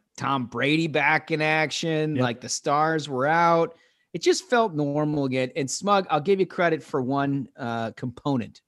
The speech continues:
Speaker 1: of this. You did not pick the winner.
Speaker 2: So, folks, I picked the winner.
Speaker 1: You didn't pick the
Speaker 2: <laughs> Everyone who listened to the previous show knows I picked the winner. I said
Speaker 1: You
Speaker 2: you
Speaker 1: did
Speaker 2: bet on
Speaker 1: not pick
Speaker 2: Baffert.
Speaker 1: the winner, but you did,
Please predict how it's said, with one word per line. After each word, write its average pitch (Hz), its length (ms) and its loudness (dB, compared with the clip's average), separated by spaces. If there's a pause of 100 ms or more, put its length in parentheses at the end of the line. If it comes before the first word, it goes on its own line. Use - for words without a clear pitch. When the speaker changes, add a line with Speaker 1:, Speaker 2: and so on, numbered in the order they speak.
Speaker 1:
of 98 140 -12
this. - 220 -18
You 120 80 -6
did 139 100 -4
not 170 260 0
pick - 240 -4
the 185 80 4
winner. 135 480 0 (380)
Speaker 2:
So, 160 140 2
folks, 202 260 4
I 196 80 6
picked - 260 0
the 117 60 -4
winner. 107 300 -4 (240)
Speaker 1:
You 196 100 8
didn't 880 320 8
pick 960 140 4 (100)
the 156 60 2
Speaker 2:
<laughs> - 0 -
Everyone 156 340 6
who 175 120 8
listened 147 340 4
to 127 60 -6
the 117 60 -2
previous 127 320 -2
show 110 240 -4
knows 101 320 -8
I 104 60 -16
picked - 220 -18
the 98 80 -14
winner. 113 280 -8 (220)
I 127 80 -10
said 117 180 -4
Speaker 1:
You 127 60 0
Speaker 2:
you 160 60 2
Speaker 1:
did 160 100 -4
Speaker 2:
bet 131 80 2
on 208 160 6
Speaker 1:
not 123 120 2
pick 202 120 4
Speaker 2:
Baffert. 123 80 0
Speaker 1:
the 180 80 4
winner, 131 520 -2 (180)
but 160 140 2
you 151 100 2
did, 185 440 4